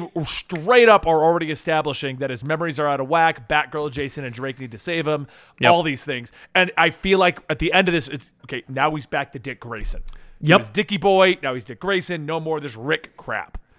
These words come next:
Speaker 2: Nope. The
Speaker 1: Yeah.
Speaker 2: Rick thing is, I think Joker said it best. He said it's stupid. Like, when he heard his name was Rick, he's like, "That's dumb."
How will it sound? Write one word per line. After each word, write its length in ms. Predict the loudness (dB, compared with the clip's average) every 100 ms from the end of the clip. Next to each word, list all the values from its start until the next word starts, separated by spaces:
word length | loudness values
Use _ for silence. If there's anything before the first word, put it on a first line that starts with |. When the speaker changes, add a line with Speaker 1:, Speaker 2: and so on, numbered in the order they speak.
| 2
Speaker 2:
Nope. 300 | 6 6 6
The 100 | 6
Speaker 1:
Yeah. 80 | 8
Speaker 2:
Rick 200 | 8 6
thing 200 | 6 4
is, 140 | 4 0 -10 2
I 120 | 4
think 160 | 4
Joker 320 | 6 6 6 4
said 160 | 4
it 80 | 6
best. 240 | 6 4
He 60 | 2
said 220 | 0 0
it's 140 | 0 -4
stupid. 640 | -4 0 0 0 -8 -2
Like, 180 | 2 6
when 120 | 4
he 180 | 4 0
heard 300 | 2 4 4
his 120 | 2
name 160 | 0 0
was 120 | 0
Rick, 220 | 0 0
he's 100 | -2
like, 80 | -4
"That's 200 | -6 -6
dumb." 400 | -8 -8 -8 -12